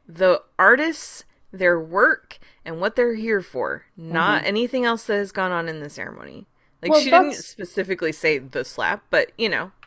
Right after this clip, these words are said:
Speaker 2: Yeah. But, but I mean, that's, that's what's so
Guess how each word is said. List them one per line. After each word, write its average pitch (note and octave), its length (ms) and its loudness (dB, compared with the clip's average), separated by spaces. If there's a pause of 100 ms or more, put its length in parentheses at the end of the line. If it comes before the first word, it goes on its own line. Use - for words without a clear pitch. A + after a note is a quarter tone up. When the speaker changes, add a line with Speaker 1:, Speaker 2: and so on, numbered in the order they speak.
Speaker 2:
Yeah. E3+ 280 2 (440)
But, D4 300 4
but F4 100 4
I E4+ 40 4
mean, D#4+ 160 4
that's, E4+ 300 2
that's C#4+ 300 2
what's A#3+ 200 2
so F#3+ 720 4